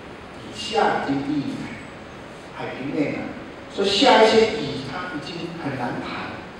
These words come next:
一定要靠重力，重力抽水。重力抽水有一定的限度，大概我们现在政府的抽水站，你大概下一万份，你的抽水量大概只有一份，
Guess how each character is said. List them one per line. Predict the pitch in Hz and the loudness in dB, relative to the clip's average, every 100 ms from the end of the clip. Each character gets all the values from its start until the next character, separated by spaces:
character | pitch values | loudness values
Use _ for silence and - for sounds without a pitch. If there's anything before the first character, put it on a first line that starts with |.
| - | -6
一 | 294 | -2
定 | 196 | 0
要 | - | 0
靠 | - - - | 4 2 6
重 | 240 - - | 8 8 4
力， | - - - - | 0 -2 -4 -2
重 | - | 0
力 | - - - | 0 -2 -6
抽 | - 156 151 | -4 -2 -2
水。 | 151 - - - - - - - - | -2 -4 -6 -10 -12 -14 -16 -14 -10
重 | - 302 | 2 6
力 | 285 - | 8 6
抽 | 285 | 4
水 | 285 - | 4 2
有 | - - - | 0 -2 -4
一 | |
定 | 254 214 | -4 0
的 | |
限 | - - - - | 2 6 6 6
度， | - 214 - - - - - - - - - - - - - - - - | 2 2 0 -6 -8 -12 -14 -16 -16 -16 -16 -14 -14 -14 -14 -14 -16 6
大 | - - 269 | 10 10 8
概 | - - 151 | 6 6 2
我 | 151 | 2
们 | 170 | 2
现 | - - | 2 4
在 | 202 - - - - - | 4 4 0 -4 -8 -4
政 | 349 | 4
府 | - - | 4 4
的 | - - | 2 2
抽 | 415 403 | 2 0
水 | - - | 0 0
站， | - - - - - - - - - | 0 -2 -6 -10 -12 -14 -14 -16 -10
你 | 170 | -4
大 | 170 226 | 4 6
概 | 226 - - - - - | 6 4 2 -4 -6 -10
下 | - - 330 294 - - 202 | -4 2 8 10 10 8 6
一 | 214 | 4
万 | 226 254 - 254 | 6 6 6 8
份， | 247 - - - - | 8 8 2 -2 0
你 | 151 147 | 2 2
的 | |
抽 | - 185 185 | 0 0 0
水 | 135 | 0
量 | - 135 | 0 0
大 | 139 | -2
概 | 139 131 | -2 0
只 | |
有 | 127 | -2
一 | 127 127 | -2 -4
份， | 127 | 0